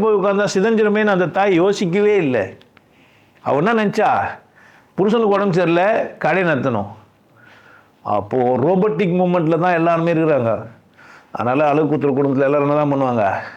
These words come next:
அழகு குத்துவாங்க. நான் தான் சேஞ்சஸ் பண்றேன். ஒரு இயேசுநாதர் அந்த மாதிரி விசேஷமானவர். அவங்க எல்லாருமே யூதர்கள், அங்கிருந்து வந்த மனிதன் வேற ஆளு.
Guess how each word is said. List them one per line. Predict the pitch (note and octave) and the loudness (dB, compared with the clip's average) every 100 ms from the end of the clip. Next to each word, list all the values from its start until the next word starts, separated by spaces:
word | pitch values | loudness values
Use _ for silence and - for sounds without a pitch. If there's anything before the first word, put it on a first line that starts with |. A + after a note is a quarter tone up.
| - _ - A2+ | -20 _ -10 -2
அழகு | A#2+ G2+ | -2 -2
குத்துவாங்க. | A#2 G2+ G#2+ G2 G#2+ | -4 -4 -4 -2 -2
நான் | G#2+ A#2 | -2 -2
தான் | C3 | -4
சேஞ்சஸ் | B2 C3 B2+ - | -4 -2 -4 -4
பண்றேன். | A2 E2+ - - _ _ - - - - | -8 -6 -8 -10 _ _ -20 -20 -18 -6
ஒரு | D3+ D#3 | -2 0
இயேசுநாதர் | G3 G#3 F3+ E3+ D#3 | 0 0 0 2 0
அந்த | D#3 | 0
மாதிரி | E3 D#3+ | 0 0
விசேஷமானவர். | D3 E3+ D#3+ D#3 D3+ C#3+ A2 - - _ _ - - - - | 0 0 0 0 0 2 0 -4 -16 _ _ -20 -20 -8 -2
அவங்க | D3+ D#3 | 0 2
எல்லாருமே | F3+ F3+ F#3 F#3 | 2 0 2 2
யூதர்கள், | G3 F#3 D3+ A#2 - - - - _ _ _ - B2 | 2 2 0 -2 -6 -14 -18 -18 _ _ _ -12 -4
அங்கிருந்து | C3+ D3 D#3 | -2 0 0
வந்த | C#3 C#3 C3 | 0 0 0
மனிதன் | C#3 C#3+ A#2 | 0 0 0
வேற | A#2 A#2 | 0 -2
ஆளு. | G2+ | -4